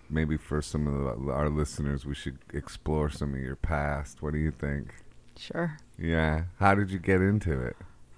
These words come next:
Speaker 2: Into music? I mean, okay, so I was gonna be a dancer.
Speaker 1: Oh, okay.
Speaker 2: That is what I was gonna do, which includes music.
Speaker 1: The brain arose to facilitate movement.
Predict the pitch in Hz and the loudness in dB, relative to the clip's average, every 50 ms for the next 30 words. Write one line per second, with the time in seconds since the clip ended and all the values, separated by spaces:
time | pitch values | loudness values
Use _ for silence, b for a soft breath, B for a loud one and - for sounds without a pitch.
0 | - B B B B B B B B B B B B B B B B B B B | -20 B B B B B B B B B B B B B B B B B B B
1 | B B B - - - - 240 247 254 254 254 247 - - 240 226 226 220 220 | B B B -20 -18 0 4 6 8 10 10 10 8 8 6 4 6 6 8 8
2 | 226 233 247 262 277 285 277 262 269 269 247 226 208 - - - - - 226 226 | 8 6 6 6 4 4 2 2 4 4 6 4 4 0 -4 -2 2 4 4 4
3 | 233 233 233 233 233 226 226 226 226 220 208 - - - 254 294 - - 214 190 | 4 4 2 2 2 0 0 0 0 -2 -4 -6 0 4 4 4 6 6 6 8
4 | 190 196 196 - 233 208 202 214 233 254 254 220 190 202 190 185 170 170 180 175 | 8 6 6 8 12 12 12 12 12 12 12 10 8 6 6 6 6 4 4 4
5 | 170 165 156 202 190 185 185 196 196 - - - 170 - - 170 - - - - | 2 2 4 6 8 10 10 8 8 6 4 4 6 6 4 2 -2 -8 -12 -6
6 | - - 87 92 101 104 - 92 80 76 80 208 208 202 208 220 190 202 202 190 | 0 4 4 6 4 4 2 2 2 6 10 12 12 12 12 10 8 8 8 10
7 | 185 180 170 170 165 - 185 180 175 175 170 160 151 156 160 170 180 175 - - | 10 8 8 4 2 2 4 4 6 4 4 2 -2 -2 2 4 6 6 6 4
8 | - - - - - - - 202 233 240 - - - 226 214 185 - 262 262 240 | 0 -4 -8 -14 -16 -4 4 6 6 6 6 4 4 6 6 8 8 8 8 8
9 | 180 160 165 185 185 180 160 - 110 - - - - 87 85 80 90 101 104 107 | 8 6 6 6 6 6 4 2 -2 -2 -4 0 4 4 6 8 8 10 10 10
10 | 107 104 104 101 104 104 104 104 104 - - 95 - - 92 87 - 92 87 90 | 8 8 8 8 8 8 8 8 6 4 0 -4 -2 -2 -2 0 2 2 4 4
11 | 90 87 95 92 85 80 87 92 92 98 101 95 85 73 67 65 - | 4 4 4 2 4 4 4 4 6 6 4 4 2 -2 -2 -2 -4